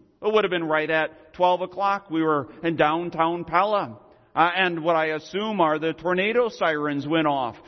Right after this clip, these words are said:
A-, and everyone who was in Pella heard it. God could have, reverently speaking, he could have chose to proclaim the gospel that way.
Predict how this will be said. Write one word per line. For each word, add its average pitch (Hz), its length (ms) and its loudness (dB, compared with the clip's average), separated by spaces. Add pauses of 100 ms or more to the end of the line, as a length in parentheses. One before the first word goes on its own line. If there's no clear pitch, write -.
(120)
A-, 175 60 4
and 190 280 2
everyone 233 520 0
who 180 80 -6
was 175 180 -6
in 165 120 -6
Pella 202 420 0
heard 226 420 -2
it. - 340 -8
God 220 320 2
could 254 220 -2
have, 180 480 -2 (880)
reverently 214 460 0
speaking, 196 460 -2
he 233 100 2
could 269 180 2
have 247 140 0
chose 226 380 -2
to 214 100 -14
proclaim 202 420 -4
the 190 80 -2
gospel 185 440 0
that 190 300 2
way. 156 320 -4